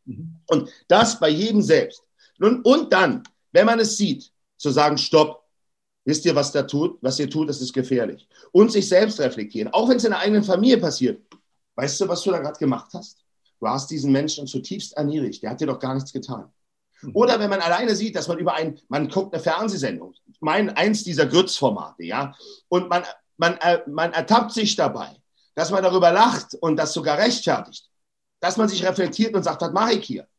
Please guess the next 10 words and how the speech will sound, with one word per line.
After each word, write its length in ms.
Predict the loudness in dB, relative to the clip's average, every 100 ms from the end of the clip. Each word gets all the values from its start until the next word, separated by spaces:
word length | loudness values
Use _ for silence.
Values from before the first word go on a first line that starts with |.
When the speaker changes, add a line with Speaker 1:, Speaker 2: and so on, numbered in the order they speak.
| _ _ -6
Speaker 2:
Und 120 | -2
dann 120 | 0
sollte 260 | 2 4 4
die 120 | 4
Konsequenz 600 | 2 2 2 4 4 4
sein, 360 | 2 0 0 -4 _ _ _ _ _ _ _ 4
klick, 160 | 4 4 -8 _ _ _ 2 4 2 -2 _
ausschalten. 580 | 0 2 2 2 -2 -14 -14 -14 -14 2
Diesen, 460 | 2 4 0 -2 _ 0
den 280 | 0 0